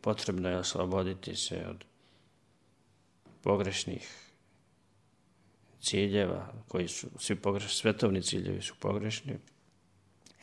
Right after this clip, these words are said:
Ne baviti se pitanjem, svetnim pitanjem, ko je prvi. Treba pokazati,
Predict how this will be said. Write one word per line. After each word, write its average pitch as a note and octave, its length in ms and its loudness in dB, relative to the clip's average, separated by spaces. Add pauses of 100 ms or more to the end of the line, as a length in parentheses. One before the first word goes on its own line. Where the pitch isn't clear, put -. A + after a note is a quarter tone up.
Ne A#2+ 160 12
baviti A#2+ 400 10
se - 220 -2
pitanjem, F#2 480 -2 (840)
svetnim A2 480 8
pitanjem, - 560 -2 (680)
ko - 140 0
je - 140 0
prvi. G#2+ 400 4 (3250)
Treba A2+ 240 8
pokazati, - 960 2